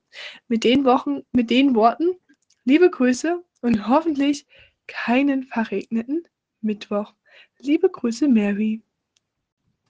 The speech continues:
Hallo und herzlich willkommen an deinem vorletzten Arbeitstag der Woche.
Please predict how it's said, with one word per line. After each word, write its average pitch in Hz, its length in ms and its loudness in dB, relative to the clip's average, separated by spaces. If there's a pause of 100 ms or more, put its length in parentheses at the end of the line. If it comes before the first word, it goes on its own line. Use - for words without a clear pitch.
(1300)
Hallo 392 500 4
und 247 160 -2
herzlich 285 640 -2
willkommen 220 640 -4
an 214 140 -8
deinem 214 220 -6
vorletzten 233 800 -4
Arbeitstag 196 800 -2
der 202 160 -8
Woche. 185 340 -8